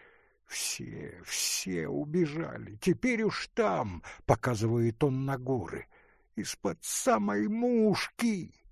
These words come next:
Доктор. Провидец доктор. Перед смертью ему открылось. Или ходили слухи. Но если бы были слухи, не прозевали бы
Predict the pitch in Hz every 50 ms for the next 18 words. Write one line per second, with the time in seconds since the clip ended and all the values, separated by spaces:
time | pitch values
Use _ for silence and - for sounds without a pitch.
0 | _ _ _ - 78 76 78 - 120 - - - - - - - - - - -
1 | - _ _ _ _ _ _ _ _ _ _ _ _ _ _ _ 110 104 - 117
2 | 123 117 107 123 156 135 104 147 151 127 110 113 113 117 123 120 120 160 131 -
3 | - _ - - - - - - - - - - - - - - - _ _ _
4 | _ _ _ 175 156 131 127 - - - - - 170 170 185 185 160 123 95 98
5 | - - 151 120 107 127 139 135 139 135 131 - - - - 170 170 165 139 -
6 | - - - - - - - - - - _ _ _ _ _ - 65 - - -
7 | - 127 110 117 143 165 180 - - - 247 247 254 202 117 - - - - -
8 | - _ _ _ _ _ _ _ _ _ _ _ _ 95 87 82 73 62 - -
9 | - - 101 110 110 - - - 120 113 90 110 104 78 - 131 120 117 113 -
10 | - - 87 - 95 123 143 - - 156 165 156 - - - - - - - _
11 | _ 87 104 120 131 131 - - - 139 139 110 95 120 135 120 90 87 120 151
12 | 151 160 160 147 131 165 180 165